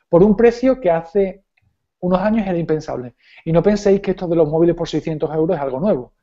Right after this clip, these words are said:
El Sony Ericsson P ochocientos, una P D A con teléfono, costaba cien mil pesetas en su momento, y hablamos de principios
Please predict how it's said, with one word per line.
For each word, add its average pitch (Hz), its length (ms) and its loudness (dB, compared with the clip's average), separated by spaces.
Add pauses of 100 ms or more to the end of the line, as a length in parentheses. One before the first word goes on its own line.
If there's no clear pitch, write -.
(200)
El 139 160 -6
Sony 185 380 0
Ericsson 165 720 0 (100)
P 180 180 4
ochocientos, 180 880 -2
una 147 320 -8
P 160 160 2
D 147 180 2
A 143 220 0
con 139 240 -12
teléfono, 165 460 -4
costaba 170 400 0
cien 156 400 -2
mil 185 180 -4
pesetas 180 400 -8
en 135 80 -12
su 185 140 -6
momento, 170 480 -4 (320)
y 151 80 0
hablamos 160 260 0
de 202 80 4
principios 185 800 0